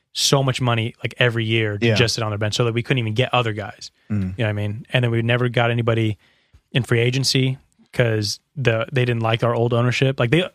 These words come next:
Speaker 1: like, people liked Kobe, but they didn't like the ownership. You know what I
Speaker 2: Mm-hmm.
Speaker 1: mean? So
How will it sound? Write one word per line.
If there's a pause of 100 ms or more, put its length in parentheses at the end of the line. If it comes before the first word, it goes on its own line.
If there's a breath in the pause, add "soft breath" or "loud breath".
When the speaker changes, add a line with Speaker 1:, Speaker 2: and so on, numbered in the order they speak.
(120)
Speaker 1:
like,
people
liked
Kobe, (500)
but
they
didn't
like
the
ownership. (260)
You
know
what
I
Speaker 2:
Mm-hmm.
Speaker 1:
mean?
So